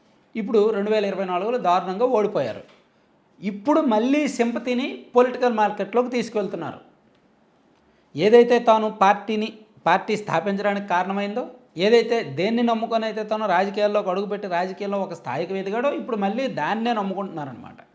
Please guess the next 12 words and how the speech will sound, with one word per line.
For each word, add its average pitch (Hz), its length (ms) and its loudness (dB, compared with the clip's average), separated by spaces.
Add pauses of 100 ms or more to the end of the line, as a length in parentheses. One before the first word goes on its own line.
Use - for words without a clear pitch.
(600)
ఈరోజు 226 520 6 (200)
కడప 214 200 4
జిల్లాలో, 180 540 0
యాక్చువల్‌గా 185 380 -2
నిన్న 165 240 -4
మొన్న 175 340 -4 (200)
ఈ 156 80 -8
మూడు 165 220 -2
రోజుల 175 180 -2
నుంచి 165 260 -6
కడప 170 260 -6
జిల్లాలో 165 460 -4